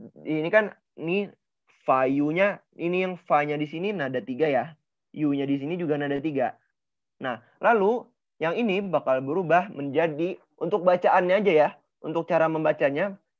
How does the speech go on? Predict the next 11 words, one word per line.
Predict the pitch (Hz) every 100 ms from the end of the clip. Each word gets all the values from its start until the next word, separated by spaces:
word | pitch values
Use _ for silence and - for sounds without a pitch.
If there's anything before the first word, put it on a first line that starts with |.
| _ 139
berubah | 156 190 175 190
menjadi | 208 143 147 156 156 160 160 _ _ _ _ _
fa-nya | - 175 160 175 240 262 _ _ _ -
menjadi | 147 151 165 170 160 175 165
nada | 139 127 135 123
dua, | 120 123 117 117 165 - _ _ _ _ _ -
yu-nya | 139 151 147 135 131 147 160 -
tetap | - - 196 202 -
di | 127
nada | 120 120 117
tiga. | 131 120 113